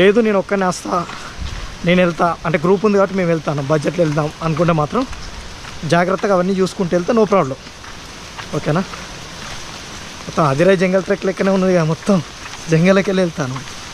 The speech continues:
చుట్టాలా? వావ్, వ్యూ మాత్రం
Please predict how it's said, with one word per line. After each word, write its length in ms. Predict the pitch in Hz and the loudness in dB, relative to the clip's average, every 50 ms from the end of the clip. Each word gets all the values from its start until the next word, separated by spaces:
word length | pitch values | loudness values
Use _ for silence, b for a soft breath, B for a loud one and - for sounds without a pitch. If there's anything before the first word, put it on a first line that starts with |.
| - - - - - - - - - - - - - - - - - - - - | -14 -14 -14 -12 -10 -8 -8 -8 -8 -10 -10 -10 -10 -10 -10 -12 -12 -14 -6 -4
చుట్టాలా? 360 | 185 151 - 190 156 139 180 226 - - - - - - - - - - - - - - - - - - - - - - - - - - - - - - - - - - - - - - - - - - - - - - - - - - - - - - - - - - - 214 220 214 - 131 | -4 0 2 2 2 2 0 -2 -4 -10 -16 -16 -14 -14 -12 -12 -14 -14 -14 -14 -14 -14 -14 -14 -14 -14 -14 -14 -14 -14 -14 -14 -12 -12 -12 -12 -12 -12 -12 -12 -12 -12 -12 -10 -10 -10 -10 -12 -12 -12 -12 -12 -12 -12 -10 -10 -10 -10 -10 -10 -10 -10 -10 -10 -10 -12 -12 -10 -10 -10 -4 -2
వావ్, 240 | 135 143 139 135 127 - - - - - - - - - - - - - - - - - - - - - - - - - - - - - - - - - - 123 113 | 0 0 0 0 -2 -4 -8 -12 -14 -14 -12 -12 -12 -10 -8 -8 -8 -8 -10 -12 -12 -14 -14 -14 -14 -12 -12 -12 -12 -12 -12 -14 -14 -14 -14 -14 -12 -10 -10 -6 -2
వ్యూ 140 | 127 147 175 190 190 | 2 4 4 4 4
మాత్రం 240 | 180 - 196 202 | 2 2 2 0